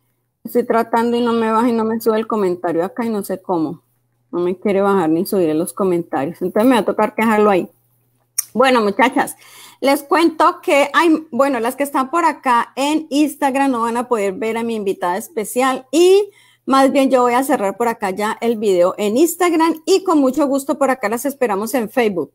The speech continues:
¿Listo, muchachas? Facebook, Pati Arce, página, y por el canal de YouTube, por YouTube,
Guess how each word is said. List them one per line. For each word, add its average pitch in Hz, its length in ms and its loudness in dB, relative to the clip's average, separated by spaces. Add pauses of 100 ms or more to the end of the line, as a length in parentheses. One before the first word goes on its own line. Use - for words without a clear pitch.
(140)
¿Listo, 302 260 -2
muchachas? 311 580 0 (360)
Facebook, 339 580 2 (100)
Pati 302 640 0
Arce, 294 480 0 (880)
página, 349 480 2 (380)
y 370 240 2
por 370 180 -2
el 277 140 -2
canal 247 520 -2 (100)
de 285 260 0
YouTube, 339 520 -2 (160)
por 233 200 -2
YouTube, 311 440 -2